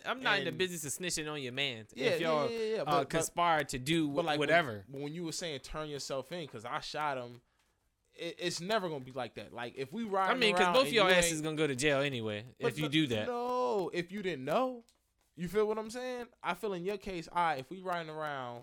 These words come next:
Speaker 2: and you did some shit that I didn't know, that's woo, woo, woo. But then again, it kinda gets tricky 'cause it's just like, all right, if you hit a lick, you conspired to hit this lick and
Speaker 1: Right.
Speaker 2: he
Speaker 1: Yeah,
Speaker 2: died.
Speaker 1: that's why both of their asses is going to jail if you do that.
Speaker 2: That's what
Speaker 1: But
Speaker 2: I'm saying.
Speaker 1: I, I, I would say this. I would say this.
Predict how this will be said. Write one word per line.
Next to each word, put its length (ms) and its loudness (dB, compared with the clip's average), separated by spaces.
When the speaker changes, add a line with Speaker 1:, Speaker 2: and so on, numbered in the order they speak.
Speaker 2:
and 180 -10
you 120 -8
did 220 -8
some 140 -12
shit 260 -12
that 100 -8
I 100 -2
didn't 240 -10
know, 300 -4
that's 280 -4
woo, 140 -4
woo, 180 -6
woo. 340 -6
But 340 -4
then 180 -6
again, 220 -10
it 160 -10
kinda 280 -6
gets 260 -10
tricky 360 -10
'cause 180 -8
it's 120 -14
just 200 -16
like, 200 -14
all 60 -8
right, 160 -6
if 160 -18
you 80 -12
hit 160 -12
a 40 -16
lick, 300 -12
you 140 -16
conspired 520 -8
to 40 -14
hit 200 -16
this 180 -18
lick 220 -12
and 140 -16
Speaker 1:
Right. 260 0
Speaker 2:
he 180 -16
Speaker 1:
Yeah, 120 6
Speaker 2:
died. 80 6
Speaker 1:
that's 120 -2
why 100 0
both 240 0
of 60 0
their 180 4
asses 240 -4
is 140 -10
going 260 -6
to 60 -12
jail 220 0
if 80 -6
you 80 -6
do 160 -2
that. 140 -2
Speaker 2:
That's 140 -6
what 80 2
Speaker 1:
But 220 0
Speaker 2:
I'm 60 -14
saying. 200 -14
Speaker 1:
I, 120 10
I, 180 8
I 140 6
would 160 2
say 180 0
this. 240 0
I 80 4
would 160 0
say 160 2
this. 420 -4